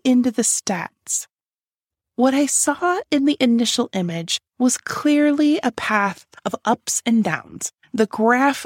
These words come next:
literally looked like a roller coaster ride. You could see all the highs and the lows. But when I toggled the graph to a cumulative view, a clear upward trajectory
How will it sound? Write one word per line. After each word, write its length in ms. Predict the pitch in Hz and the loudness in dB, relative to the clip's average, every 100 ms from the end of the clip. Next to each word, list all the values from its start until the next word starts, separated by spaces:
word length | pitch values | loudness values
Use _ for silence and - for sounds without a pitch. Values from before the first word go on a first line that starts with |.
| - | 0
literally 580 | 214 277 330 330 294 294 | 2 4 4 4 4 4
looked 340 | 247 233 - | 2 0 -2
like 160 | 214 220 | -2 -2
a 80 | |
roller 360 | 190 180 175 170 | -2 -2 -2 -2
coaster 360 | - 170 - - | -4 -8 -8 -8
ride. 360 | 202 190 - - _ _ - | -8 -8 -12 -16 _ _ 0
You 140 | 262 | 2
could 180 | 262 240 | 2 -2
see 300 | - 180 175 | -2 -2 -2
all 560 | - 247 285 294 294 294 | 0 2 2 2 2 2
the 100 | 285 | -2
highs 680 | - 240 233 226 226 226 - - | -2 -2 0 0 0 0 -2 -2
and 300 | 202 208 208 | 0 2 2
the 60 | |
lows. 680 | 208 190 165 - - - - _ _ _ _ _ _ _ _ _ _ _ | 2 2 0 -6 -8 -8 -10 _ _ _ _ _ _ _ _ _ _ _
But 100 | 262 | 0
when 140 | 262 | 2
I 100 | 262 | 2
toggled 720 | 269 - - 269 285 349 359 - - | 0 -4 -4 -4 0 2 2 -2 -4
the 100 | 262 | -4
graph 540 | - 214 190 185 - - _ - | 0 0 2 0 -6 -16 _ -2
to 120 | 254 | -2
a 60 | |
cumulative 1080 | 220 - - - 311 339 370 320 240 - 190 | -2 -8 -12 0 2 4 4 2 0 -2 -4
view, 480 | 170 180 170 151 147 _ _ _ _ _ _ _ _ - | -4 -2 -2 -4 -10 _ _ _ _ _ _ _ _ -4
a 80 | 226 - | -4 -4
clear 800 | - - 247 269 285 285 285 - _ _ _ | -10 -4 2 4 4 2 0 -4 _ _ _
upward 560 | 226 220 - 262 254 226 | -4 -2 0 2 2 0
trajectory 840 | - 226 208 - - 196 196 185 | -2 2 0 -2 -6 -4 -4 -6